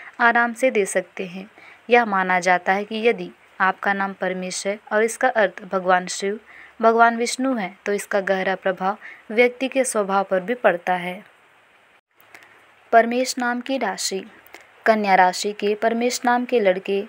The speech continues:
बेहद धार्मिक प्रवृत्ति के होते हैं। मान्यता है कि कन्या राशि के आराध्य देव कुबेर जी होते हैं। कन्या राशि के परमेश नाम के लड़कों को आंतों और पेट में परेशानियों का सामना करना पड़ सकता है।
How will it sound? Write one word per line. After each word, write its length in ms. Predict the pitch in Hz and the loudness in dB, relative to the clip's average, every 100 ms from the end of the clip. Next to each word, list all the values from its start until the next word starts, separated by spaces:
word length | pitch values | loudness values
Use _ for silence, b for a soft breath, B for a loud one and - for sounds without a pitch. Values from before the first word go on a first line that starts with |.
| - | -8
बेहद 480 | 214 233 247 226 196 | 4 6 6 4 -2
धार्मिक 520 | 196 208 220 233 254 - | -2 0 2 2 -2 -2
प्रवृत्ति 520 | 208 196 196 - 202 | 0 0 -2 -4 -8
के 160 | 196 | -4
होते 380 | 247 214 180 185 | -4 -4 -6 -6
हैं। 240 | 190 185 - _ B B B B | -6 -8 -10 _ B B B B
मान्यता 520 | 202 190 185 190 - | 0 2 0 -2 0
है 320 | 190 196 196 226 | -2 0 -4 -4
कि 120 | 226 | -6
कन्या 400 | 226 - 247 254 | -4 0 2 4
राशि 400 | 254 208 196 - | 4 4 0 -4
के 260 | 190 196 190 - | -6 -4 -2 2
आराध्य 540 | 196 196 190 190 196 | 4 6 4 2 -6
देव 300 | 185 185 247 - B B | -6 -6 -6 -12 B B
कुबेर 380 | - 233 262 262 | -6 2 2 2
जी 200 | 226 262 | 0 -4
होते 360 | 240 185 - 185 | -4 -6 -6 -6
हैं। 240 | 185 175 _ _ B B B | -6 -10 _ _ B B B
कन्या 280 | 208 196 190 | 0 2 2
राशि 360 | 185 180 - 196 | 2 2 0 -4
के 280 | 196 190 208 | -4 -4 0
परमेश 420 | 220 226 247 254 - | 2 2 0 0 0
नाम 220 | 240 247 | 0 2
के 140 | 254 | 0
लड़कों 420 | 220 185 185 226 233 | 2 2 0 -4 -2
को 180 | 175 - - | -4 -6 -4
आंतों 400 | 196 196 - 175 - | -4 -2 -4 -6 -6
और 240 | 196 190 196 - | -2 0 -2 2
पेट 240 | 226 - | 2 2
में 220 | 208 196 214 B B B | -2 -6 -8 B B B
परेशानियों 680 | 233 226 233 240 214 226 254 | 4 4 4 4 4 2 -2
का 160 | 254 220 | 0 -2
सामना 480 | - 190 180 185 180 | -2 -6 -4 -4 -2
करना 440 | 196 190 190 240 - | -2 -2 -4 -6 -4
पड़ 120 | 247 | -6
सकता 400 | - 180 - 180 | -4 -8 0 0
है। 280 | 185 175 | 0 -4